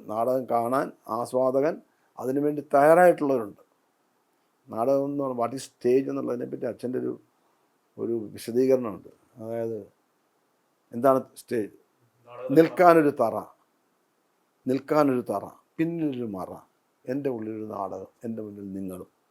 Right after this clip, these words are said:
Speaker 1: അതായത് പ്രേക്ഷകനില്ലാതെ നാടകമില്ല. അപ്പം അങ്ങനെ പ്രബുദ്ധരായ ഒരു പ്രേക്ഷക, ഒരു സമൂഹം ഉണ്ടായിരുന്നു നമുക്ക്. അപ്പം അവിടെയാണ് നാടകങ്ങൾ കളിച്ചിരുന്നത്. അപ്പോൾ പ്രേക്ഷകനുള്ള കമ്മിറ്റ്മെന്റ് ഉണ്ട് നാടകത്തിന്. അവരത് ഉത്ബുദ്ധരായിരുന്നു,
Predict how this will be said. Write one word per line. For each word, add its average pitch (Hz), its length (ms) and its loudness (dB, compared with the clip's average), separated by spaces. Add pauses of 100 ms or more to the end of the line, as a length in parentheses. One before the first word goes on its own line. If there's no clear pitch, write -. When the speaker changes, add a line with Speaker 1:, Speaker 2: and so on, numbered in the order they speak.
(440)
Speaker 1:
അതായത് 117 260 -4
പ്രേക്ഷകനില്ലാതെ 147 800 4 (140)
നാടകമില്ല. 117 500 -4 (880)
അപ്പം 131 220 0
അങ്ങനെ 175 320 4 (100)
പ്രബുദ്ധരായ 156 580 6 (100)
ഒരു 156 120 -2
പ്രേക്ഷക, 131 380 0 (880)
ഒരു 123 80 -4 (100)
സമൂഹം 151 400 4
ഉണ്ടായിരുന്നു 95 320 -8
നമുക്ക്. 85 200 -20 (920)
അപ്പം 139 200 -10
അവിടെയാണ് 196 420 4
നാടകങ്ങൾ 143 380 2
കളിച്ചിരുന്നത്. 107 420 -10
അപ്പോൾ 120 140 -8 (100)
പ്രേക്ഷകനുള്ള 185 600 -4
കമ്മിറ്റ്മെന്റ് 208 500 -2
ഉണ്ട് 170 180 -4
നാടകത്തിന്. 113 400 -6 (1080)
അവരത് 190 320 10 (100)
ഉത്ബുദ്ധരായിരുന്നു, 156 720 4